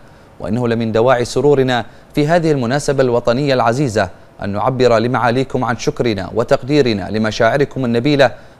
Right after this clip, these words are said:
التي نعتز بها كثيرًا، مؤكدين مواصلة دعمنا القائم والمعهود لقوة دفاع البحرين، متمنين لمعاليكم ولجميع منتسبي قوة دفاع البحرين دوام التوفيق والسداد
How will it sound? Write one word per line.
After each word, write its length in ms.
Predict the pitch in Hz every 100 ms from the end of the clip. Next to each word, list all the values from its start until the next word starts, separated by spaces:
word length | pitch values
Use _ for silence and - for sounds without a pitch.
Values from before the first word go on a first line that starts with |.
| -
التي 280 | 95 110 123
نعتز 440 | 113 104 139 120
بها 260 | 117 135 117
كثيرًا، 540 | 123 117 156 120 101 - - - - -
مؤكدين 500 | 101 - 113 131 120
مواصلة 420 | 117 110 131 123
دعمنا 520 | 120 120 143 143 131
القائم 480 | 117 156 135 139 127
والمعهود 600 | 151 143 123 120 135 147 - - 127
لقوة 420 | 143 175 175 165
دفاع 380 | 143 127 151 143
البحرين، 520 | 131 120 - 147 117 85 - - - - - -
متمنين 580 | 101 101 92 95 120 120
لمعاليكم 640 | 107 120 117 117 131 - 123
ولجميع 480 | 113 110 123 143
منتسبي 520 | 131 117 120 - 131 147
قوة 300 | 165 160 143
دفاع 340 | 131 123 143
البحرين 540 | 135 117 - 117 139 160 - - -
دوام 280 | 110 104 131
التوفيق 440 | 123 123 - 151 147
والسداد 600 | 131 123 120 107 127